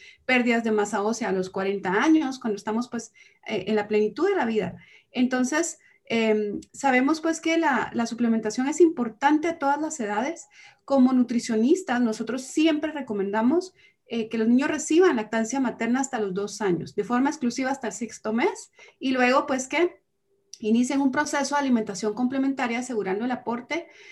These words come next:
de nutrientes a través de la lactancia materna hasta los dos años.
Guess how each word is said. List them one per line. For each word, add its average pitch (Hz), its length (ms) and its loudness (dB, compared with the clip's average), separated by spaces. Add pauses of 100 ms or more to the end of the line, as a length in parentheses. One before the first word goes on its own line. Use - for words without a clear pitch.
(120)
de 247 140 4
nutrientes 247 640 4
a 247 80 -4
través 220 320 0
de 262 100 -2
la 277 100 0
lactancia 220 440 -2
materna 220 380 0
hasta 247 180 -4
los 190 160 -6
dos 185 240 -8
años. 175 380 -6